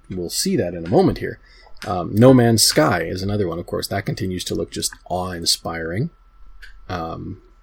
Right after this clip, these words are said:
<clears throat> if you're not following that one, it's a procedurally generated, universe-sized sandbox game that incorporates, uh, first-person ground exploration and combat, and space flight sim mechanics, um, also underwater,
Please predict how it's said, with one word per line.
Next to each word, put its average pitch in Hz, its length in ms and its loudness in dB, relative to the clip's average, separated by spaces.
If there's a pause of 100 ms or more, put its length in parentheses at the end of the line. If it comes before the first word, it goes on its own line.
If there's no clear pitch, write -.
<clears throat> - 320 -14 (560)
if 127 100 0
you're 120 100 6
not 120 140 2
following 123 400 8
that 113 180 4
one, 147 120 4
it's - 140 2
a - 40 -2
procedurally 185 680 2
generated, 101 580 2
universe-sized 107 1300 2
sandbox 98 600 -2
game 80 320 -8
that 90 140 -6
incorporates, 95 680 -2 (380)
uh, 82 220 -10
first-person 95 540 -2
ground 101 260 0
exploration 123 840 2 (460)
and 107 220 0
combat, 82 460 -6 (380)
and 151 360 4
space 135 340 0
flight 139 240 2
sim 131 220 2
mechanics, 117 560 -2
um, 92 240 -6
also 113 280 2
underwater, 95 540 0